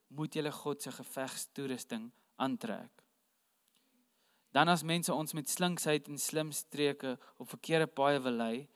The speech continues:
sal ons nie meer soos klein kindertjies wees nie. Ons sal nie meer omgewaai of weggewaai word deur die wind van elke dag wat hulle ver-, wat hulle verkondig nie. Dit is nou 'n deel van die Jakobus wat ek net daar bygesit het, dat jy nie soos die wind sal wees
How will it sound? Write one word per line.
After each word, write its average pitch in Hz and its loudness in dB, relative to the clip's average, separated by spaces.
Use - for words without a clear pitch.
sal 139 -2
ons 143 0
nie 175 -2
meer 160 2
soos 143 -2
klein 160 -2
kindertjies 151 -4
wees 117 -4
nie. 117 -10
Ons 131 -6
sal 147 2
nie 165 -2
meer 170 0
omgewaai 135 0
of 117 0
weggewaai 120 0
word 113 -4
deur 117 -4
die 110 -4
wind 120 0
van 117 -8
elke 131 0
dag 110 -2
wat 107 -8
hulle 113 -2
ver-, 113 -10
wat 110 -14
hulle 117 -4
verkondig 110 -8
nie. 123 -18
Dit 127 -2
is 143 -6
nou 143 4
'n 135 4
deel 131 8
van 139 2
die 131 4
Jakobus 131 4
wat 123 -2
ek 123 -2
net 123 0
daar 120 4
bygesit 117 -4
het, 107 -6
dat 113 -6
jy 127 -2
nie 147 -2
soos 151 -4
die 127 -2
wind 120 0
sal 127 -2
wees 113 -2